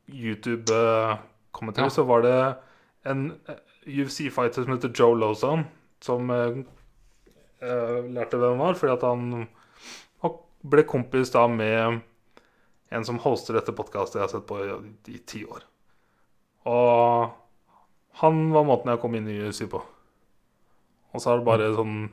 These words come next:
Speaker 1: siste to åra, eller som ma-, mange andre, så når Conor ble huge,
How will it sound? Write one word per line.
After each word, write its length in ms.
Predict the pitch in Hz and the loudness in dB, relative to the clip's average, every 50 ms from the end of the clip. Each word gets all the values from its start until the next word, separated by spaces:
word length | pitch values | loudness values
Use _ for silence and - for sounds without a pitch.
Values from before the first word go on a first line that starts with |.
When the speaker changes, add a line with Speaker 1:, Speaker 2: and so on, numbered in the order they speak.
| - - | -14 -10
Speaker 1:
siste 360 | - 139 120 - 120 113 - | -8 -8 -8 -8 -10 -10 -10
to 180 | - - - 123 120 110 107 | -8 -4 -2 0 2 2 2
åra, 320 | 101 101 104 107 117 131 | 2 2 0 0 -2 -2
eller 280 | 135 139 143 147 143 - - - - - - - _ _ _ _ _ _ _ _ _ _ _ _ _ _ _ _ _ _ _ _ _ _ _ _ _ _ _ _ _ _ _ _ _ _ _ _ _ _ _ _ _ _ _ _ _ _ _ - | -2 2 2 2 2 0 -4 -16 -20 -20 -20 -20 _ _ _ _ _ _ _ _ _ _ _ _ _ _ _ _ _ _ _ _ _ _ _ _ _ _ _ _ _ _ _ _ _ _ _ _ _ _ _ _ _ _ _ _ _ _ _ -6
som 140 | - 190 180 | 0 2 4
ma-, 200 | 170 175 180 175 | 6 6 6 4
mange 240 | 180 185 175 160 147 | 4 4 6 8 8
andre, 240 | 147 147 143 147 143 | 8 8 6 4 4
så 360 | - 180 165 160 165 160 160 - | 6 8 8 8 8 6 2 0
når 180 | 170 160 160 | 0 0 0
Conor 320 | - - - 123 120 127 127 | 0 0 0 0 2 2 2
ble 140 | 135 143 | 2 2
huge, 600 | 139 - - 156 160 151 156 - - - - - | 2 2 2 2 2 2 0 -4 -8 -8 -10 -12